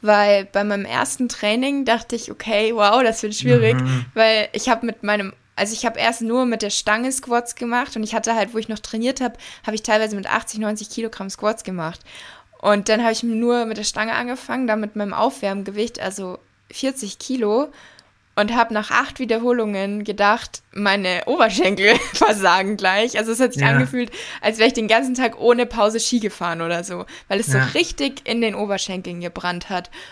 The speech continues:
Speaker 1: Und dann hab ich mir echt gedacht, okay, das wird ewig dauern. Und jetzt langsam geht's aber schon. Ich hab noch nicht mit so viel Gewicht Squats wieder gemacht, aber bei den anderen Übungen zum Beispiel bin ich fast schon wieder bei dem Gewicht eigentlich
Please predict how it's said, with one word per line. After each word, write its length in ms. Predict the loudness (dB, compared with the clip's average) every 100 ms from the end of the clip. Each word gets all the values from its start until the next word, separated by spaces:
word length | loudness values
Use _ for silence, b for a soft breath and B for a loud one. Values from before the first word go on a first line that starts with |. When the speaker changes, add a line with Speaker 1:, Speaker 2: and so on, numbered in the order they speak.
| B _ _ -4
Speaker 1:
Und 120 | 0
dann 160 | 0 2
hab 60 | 0
ich 60 |
mir 120 | 0
echt 160 | -4 -6
gedacht, 320 | -4 -4 -4
okay, 300 | -10 -4 -2
das 180 | -2 -6
wird 180 | -12 -4
ewig 320 | 0 0 -2
dauern. 400 | -2 0 0 -2
Und 140 | -4 -6
jetzt 220 | -6 -4
langsam 320 | -2 -2 -4
geht's 240 | -6 -6 -6
aber 160 | -6
schon. 200 | -6 -4 -4
Ich 80 |
hab 120 | -4 -4
noch 80 | -6
nicht 200 | -6 -8
mit 120 | -4
so 100 | -4
viel 160 | -2 -4
Gewicht 300 | -2 -4 -6
Squats 360 | -4 -4 -2
wieder 140 | -2 0
gemacht, 320 | 2 0 0 B B B
aber 140 | -4 0
bei 100 | 0
den 140 | 0
anderen 340 | -2 -2 -2 -4
Übungen 420 | -6 -4 -4 -6
zum 120 | -6
Beispiel 280 | -4 -6 -8
bin 160 | -6 -6
ich 120 | -4
fast 240 | -4 -4
schon 100 | -4
wieder 140 | -4 -4
bei 140 | -4
dem 200 | -4 -2
Gewicht 400 | -2 -4 -6 -8
eigentlich 460 | -6 -6 -6 -8 -12